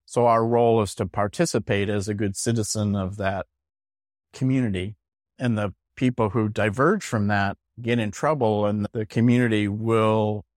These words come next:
reject them. So put them in prison or kill them. And so the main force of the purpose of life i-, is being part of, as opposed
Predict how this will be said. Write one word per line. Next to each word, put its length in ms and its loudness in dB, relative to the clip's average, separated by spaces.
reject 580 -4
them. 320 -10
So 180 -4
put 220 -2
them 160 2
in 140 -2
prison 420 0
or 140 -4
kill 240 0
them. 280 -8
And 240 -6
so 560 0
the 360 -2
main 760 -2
force 460 -2
of 160 -2
the 100 -4
purpose 460 -4
of 120 -6
life 520 0
i-, 140 -2
is 520 -2
being 380 -2
part 340 2
of, 300 2
as 160 -4
opposed 580 -2